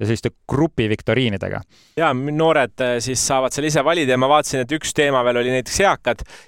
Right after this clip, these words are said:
Speaker 2: ja kuidas eakaid rõõmsaks muuta. Siin
Speaker 1: Just.
Speaker 2: üks neljateistaastane siis, äh, Saskia näiteks kohe alguses helistabki vanaemale ja,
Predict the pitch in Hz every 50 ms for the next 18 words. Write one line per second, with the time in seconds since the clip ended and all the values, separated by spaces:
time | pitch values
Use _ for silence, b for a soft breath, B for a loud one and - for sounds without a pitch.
0 | _ - 123 135 131 135 - - 151 139 - - 131 120 156 180 208 180 131 110
1 | 120 - - 131 127 123 - - 127 117 120 131 - - 110 - - 151 147 139
2 | 131 113 123 120 - - 131 123 - - 135 123 123 123 123 123 120 113 B B
3 | B B B - - - 131 131 120 - - - 131 123 120 120 117 - 160 160
4 | 156 - - - 131 117 113 117 117 120 123 123 - 123 - - - - 135 127
5 | 127 123 120 123 123 117 131 143 135 117 113 117 147 139 120 - - - - 120
6 | 131 151 160 147 120 113 107 107 107 110 110 107 107 110 110 110